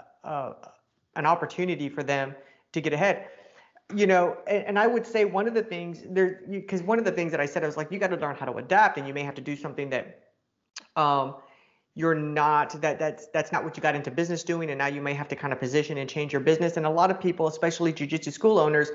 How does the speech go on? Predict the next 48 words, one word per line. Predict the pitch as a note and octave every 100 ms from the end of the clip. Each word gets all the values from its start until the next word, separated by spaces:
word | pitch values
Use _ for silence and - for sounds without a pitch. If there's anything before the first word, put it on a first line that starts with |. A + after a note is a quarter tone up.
| - - _
they | D#3
would | E3+ D#3+
say, | D#3+
"Well, | D3+ D#3 C#3+ - -
how | D#3+
do | G3+
I | D#3+
do | D3 C3+
that? | C3+ D3 -
How | C#3+
do | F#3+ F#3+
I, | D3+ - - -
how | - G#3
do | A#3+ A#3+
I | F#3 F#3 F3+ F3+ - - _
do | F#3 G3
something? | F#3 D#3 D#3 D3+ D3+
I, | D3 D#3+
I | - E3+
am | F3 E3+ E3
a, | D#3 -
I | D3+ E3
am | F3 E3+
here | - F3
to | E3+
teach | D3+ - E3+ - -
jiu-jitsu. | C#3 C3+ G3 G3+ D3 C#3
How | C#3 D#3
do | D#3
I | C#3
do | C#3 D3
anything | C#3+ C#3+ C3+ -
else? | F3 D#3+ D3 -
Like, | C3+
I'm | C#3
not | D3
gonna | C#3
close | C3+ D#3 C#3+
down | C#3 B2+
my | B2
school." | - G3+ A#2+ - - - - -
What | E3+ -
I | F#3 A3+
would | A#3 A3+
say | - F#3+ F3+ F3+ F3+ - _ _ _ _ _ _
for | F3
those | - D#3+ G#3 C4 -
people | - C#3+ - G2